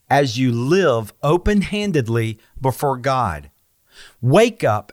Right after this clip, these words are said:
every morning excited to become more generous as God gives through you. When it comes to giving, do it and do it out of love.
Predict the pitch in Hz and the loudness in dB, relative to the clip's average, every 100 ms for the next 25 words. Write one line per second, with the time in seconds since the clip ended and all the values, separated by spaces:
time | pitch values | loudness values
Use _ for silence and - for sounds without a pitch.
0 | - 170 208 190 214 202 196 190 135 101 | -2 0 0 0 -2 0 0 0 0 -2
1 | 98 - _ 131 - - - 170 190 165 | -8 -14 _ -6 -4 -4 0 0 2 0
2 | 117 - 135 127 - 165 160 127 - - | -2 -4 -6 -6 -4 -2 -2 -8 -16 -2
3 | 131 165 220 208 139 196 220 151 117 120 | 2 4 4 2 -2 -4 -2 -2 -2 -4
4 | - _ _ - 143 117 107 - 165 165 | -10 _ _ -2 0 -2 -8 -2 0 2
5 | 185 190 135 - 196 165 123 120 - - | 0 -2 -6 -2 2 4 2 -2 -8 -12
6 | _ - 160 156 147 185 139 80 - _ | _ -4 0 0 0 0 0 -4 -14 _
7 | _ _ - - 147 170 175 - 175 208 | _ _ -20 -4 2 2 2 -4 -2 0
8 | 233 - 190 127 139 196 131 107 123 - | 0 -2 -4 -2 0 0 -2 -4 -8 -14
9 | _ - 117 107 196 240 247 - _ _ | _ -14 -6 2 2 2 0 -4 _ _
10 | 143 139 117 156 202 196 175 170 135 156 | -2 0 0 2 2 2 0 -2 -4 -4
11 | 156 92 78 - | -2 -4 -8 -18